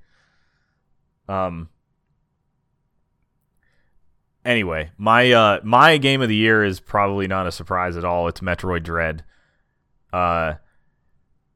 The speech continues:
we have, again, an entire episode about specifically just <laughs> Metroid Dread. Um,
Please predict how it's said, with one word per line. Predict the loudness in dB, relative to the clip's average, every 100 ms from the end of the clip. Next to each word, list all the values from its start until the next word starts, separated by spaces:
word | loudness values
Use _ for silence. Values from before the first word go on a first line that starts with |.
| _ _ _ _ _ _ _ _ _ -8
we | 0 6
have, | 8 8 6 2
again, | 0 2 2 2
an | -2
entire | 0 2 4 2
episode | 0 -2 -4 -4
about | 0 0 0 -4 _ _ _ -14
specifically | -6 -4 -2 -4 -4 -4 -4
just | -4 -4
<laughs> |
Metroid | -2 -2 0 -2
Dread. | -4 -4 -2 -4 -8 -20 -20 -20 _ _ -4
Um, | -2 -2 -6 -12